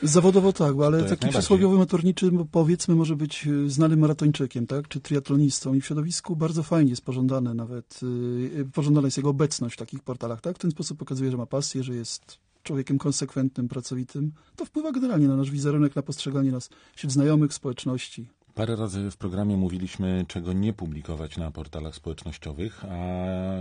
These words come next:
Speaker 2: jeżeli chcemy się promować, y, zaistnieć, pokazać, to co publikować, jak publikować, co byś radził?
Speaker 1: Pokazywać się z jak najlepszej strony. Internet i media społecznościowe wszystkiego, wsz-, y, wszelkiego rodzaju aplikacje dają nam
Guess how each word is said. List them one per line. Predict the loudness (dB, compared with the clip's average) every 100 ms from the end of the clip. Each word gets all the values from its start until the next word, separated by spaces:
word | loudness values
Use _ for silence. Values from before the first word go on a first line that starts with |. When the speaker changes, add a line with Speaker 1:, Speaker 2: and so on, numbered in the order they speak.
| -6
Speaker 2:
jeżeli | -6 -4 -4 -6 -10
chcemy | -8 -6 -6
się | -6 -10
promować, | -6 -6 -4 -4 -8 -10 -8
y, | -6 -6
zaistnieć, | -6 -6 -6 -8 -8 -8
pokazać, | -10 -10 -8 -8 -10 -12
to | -8 -8 -8 -20 -20 -20 -20 -6
co | -6
publikować, | -4 -6 -6 -6 -6 -6 -8 -6
jak | -6 -8
publikować, | -12 -10 -8 -8 -8 -8 -10 -20 -20
co | -12 -10
byś | -10 -10
radził? | -10 -10 -12 -16 -18 _ -6
Speaker 1:
Pokazywać | -2 0 0
się | 0
z | 0
jak | 0
najlepszej | 0 0 -6
strony. | -4 -4 -4 -8 -2
Internet | 0 4 6 8 6 2 -6
i | 0
media | 2 2 0
społecznościowe | 0 -2 0 -2 -2 -2 -2 -4 -8 _ _ _ -10
wszystkiego, | -8 -6 -4 0 2 2
wsz-, | 0 0 2
y, | 2
wszelkiego | 0 -2 0
rodzaju | 0 0 0
aplikacje | -2 -6 -6 -4 -2
dają | 0 2 2
nam | 2 2